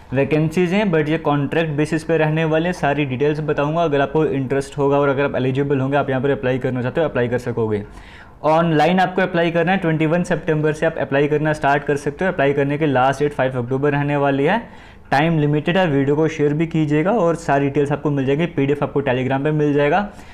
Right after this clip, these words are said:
Telegram जेके Latest Info के नाम से, वहाँ पे जाके पीडीएफ़ को download कर लेना, डिटेल्स में सब कुछ देख लेना। ये official website है जे एंड K Bank की, वहाँ से download करा गया तो बिल्कुल official update है यहाँ पर। तो अब जो भी important details बाकी यहाँ पे बताई गई हैं, वो आपसे discuss करने वाला हूँ। देखो,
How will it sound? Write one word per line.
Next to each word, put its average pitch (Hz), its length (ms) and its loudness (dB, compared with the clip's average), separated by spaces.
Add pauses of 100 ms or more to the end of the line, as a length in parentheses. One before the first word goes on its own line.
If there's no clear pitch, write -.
(180)
Telegram 143 360 2
जेके 131 220 0
Latest 160 280 0
Info 160 220 0
के 165 80 0
नाम 156 180 0
से, 175 100 -2
वहाँ 135 180 0
पे 135 140 -2
जाके 135 280 0
पीडीएफ़ 127 400 -2
को 139 120 0
download 127 380 2
कर 151 160 0
लेना, 160 140 0
डिटेल्स 135 340 0
में 147 80 -4
सब 131 140 -6
कुछ - 180 -4
देख 123 180 -2
लेना। 110 300 -4 (400)
ये 156 100 2
official 160 520 2
website 165 300 0
है 180 60 0
जे 156 180 2
एंड 160 160 2
K 160 100 0
Bank 156 220 -2
की, 175 60 0
वहाँ 135 180 2
से 156 160 -4
download 151 260 0
करा 156 300 0
गया 156 100 2
तो 160 120 0
बिल्कुल 147 260 2
official 139 500 -2
update 156 340 2
है 160 60 0
यहाँ 156 180 0
पर। 196 120 0 (680)
तो 143 440 2
अब 139 260 -4
जो 147 140 2
भी 165 100 4
important 151 540 0
details 151 260 0
बाकी 143 240 0
यहाँ 151 120 0
पे 160 60 2
बताई 135 300 2
गई 147 60 2
हैं, 156 60 0
वो 147 80 0
आपसे 156 200 -2
discuss 139 280 -2
करने 123 300 -2
वाला 110 260 0
हूँ। 101 160 -6
देखो, 147 440 -2